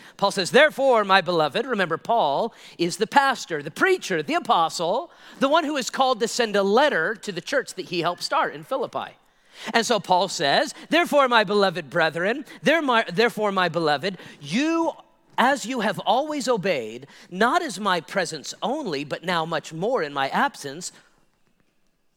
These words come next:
work out your own salvation in fear and trembling." That is, keep following Jesus, even though I'm not there to look over your shoulder all the time. And by the way, that's a good place to be. As you have been following Jesus, li-,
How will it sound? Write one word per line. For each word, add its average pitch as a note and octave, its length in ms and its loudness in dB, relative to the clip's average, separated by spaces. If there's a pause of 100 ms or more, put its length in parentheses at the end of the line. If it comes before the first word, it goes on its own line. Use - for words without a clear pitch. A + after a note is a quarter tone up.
(180)
work A#3+ 300 -2
out E3+ 240 0
your G#3 160 -4
own C#4 160 -4
salvation C3+ 640 -6
in G3 100 -10
fear B2+ 300 -10
and D3 100 -12
trembling." F#3+ 540 -10 (460)
That G3+ 140 0
is, F3 140 -6
keep C#4 300 -6
following B3 560 -2
Jesus, D3+ 480 -6 (280)
even A3+ 320 -2
though F3 180 0
I'm G3 180 -2
not E3+ 280 -6
there F3+ 520 -2 (360)
to G#3+ 200 -6
look E3+ 240 -4
over D#3+ 220 -2
your G3+ 100 -4
shoulder G3+ 480 -4
all C3 140 -2
the B2+ 80 -10
time. A2 300 -6 (240)
And C4 100 -2
by G3+ 140 2
the F3 100 -6
way, C4 280 -2 (140)
that's B3+ 200 -4
a C#4 40 -4
good E3+ 240 -8
place E3+ 280 -6
to A3 100 -10
be. A3 320 -12 (1200)
As A#3 320 2
you C#4 120 -6
have C#4 140 -2
been C4 160 -4
following G#3+ 500 0
Jesus, F3 420 -8
li-, G#3+ 100 0